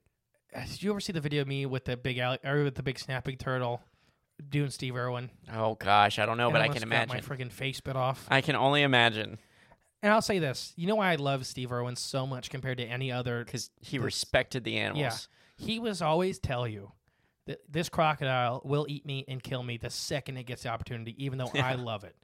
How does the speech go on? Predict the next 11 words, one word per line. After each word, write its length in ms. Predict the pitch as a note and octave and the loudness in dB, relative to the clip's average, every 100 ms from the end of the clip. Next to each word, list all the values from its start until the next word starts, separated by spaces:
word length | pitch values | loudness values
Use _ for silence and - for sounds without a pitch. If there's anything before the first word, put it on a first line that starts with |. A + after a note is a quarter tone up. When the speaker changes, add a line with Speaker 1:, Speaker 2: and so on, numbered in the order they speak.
| - | -4
Speaker 2:
Yeah. 200 | B2 A#2+ - | 6 6 6
Speaker 1:
"I 180 | D3 E3+ | 2 2
love 180 | E3 D#3 | 2 0
this 160 | D3+ D3 | -2 -2
animal. 260 | C3 B2+ A#2+ | -2 -2 -4
This 100 | - | -6
animal 220 | C#3 C3 A#2 | -4 -4 -2
does 220 | C3+ A#2+ | -2 -2
not 180 | B2+ A#2 | -4 -4
love 200 | A#2+ A2+ | -4 -4
me." 260 | B2 G#2 | -6 -10